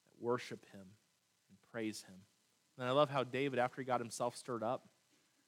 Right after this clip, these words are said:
then he was trying to get everyone else to do it. And that should be how we live our lives. We praise Him, and our praise leads us to help others praise Him,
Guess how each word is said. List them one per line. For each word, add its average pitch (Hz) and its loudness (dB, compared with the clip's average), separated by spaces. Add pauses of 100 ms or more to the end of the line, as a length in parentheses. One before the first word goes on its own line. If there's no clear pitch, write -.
then 120 -10
he 120 -4
was 110 -10
trying 113 -8
to 110 -8
get 107 -8
everyone 98 -4
else 92 -12
to - -20
do 85 -20
it. 76 -20 (1300)
And 104 -8
that 110 0
should 110 -8
be 104 -2
how 98 -8
we 98 -4
live 95 -10
our 92 -8
lives. 92 -10 (180)
We 113 -4
praise 107 -4
Him, 98 -12 (480)
and 104 -8
our 107 2
praise 104 -2
leads 107 -8
us 98 -8
to - -20
help 101 -8
others 104 -6
praise 95 -10
Him, 92 -16